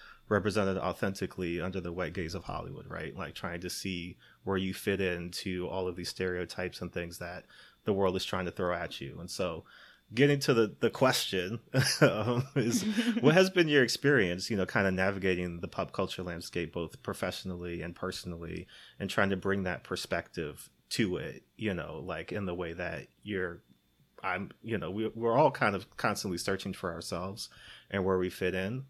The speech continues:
Speaker 1: um, to this. And so, you know, tying it back into the book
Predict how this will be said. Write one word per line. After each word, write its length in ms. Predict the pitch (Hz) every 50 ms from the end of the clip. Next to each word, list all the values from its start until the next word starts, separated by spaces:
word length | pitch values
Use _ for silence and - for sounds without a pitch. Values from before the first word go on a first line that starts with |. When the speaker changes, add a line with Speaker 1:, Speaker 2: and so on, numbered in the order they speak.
| _ _ -
Speaker 1:
um, 320 | 98 90 87 85 85 85
to 160 | - - 101
this. 300 | 90 92 90 95 - -
And 140 | - 92 87
so, 440 | - - 90 82 82 73 80 85 -
you 140 | 92 107 101
know, 160 | 85 80 -
tying 320 | - - - 110 104 101 98
it 100 | 95 -
back 240 | 104 90 90 - 104
into 200 | 95 - - 87
the 100 | 85 87
book 360 | 92 95 95 87 - -